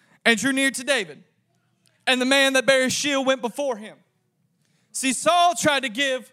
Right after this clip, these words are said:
David his armor and his weapons.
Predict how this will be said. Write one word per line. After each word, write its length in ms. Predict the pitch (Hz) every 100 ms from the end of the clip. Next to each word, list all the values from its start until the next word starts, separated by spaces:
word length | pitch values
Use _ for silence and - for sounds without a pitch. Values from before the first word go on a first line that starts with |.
| _
David 480 | 277 311 262 233 214 _ _ _ _ _ _ _ _ -
his 200 | 262 277
armor 340 | 339 311 175 _ _ _ _ _ _ _ - - -
and 100 | 226
his 140 | 247
weapons. 560 | 339 330 214 - -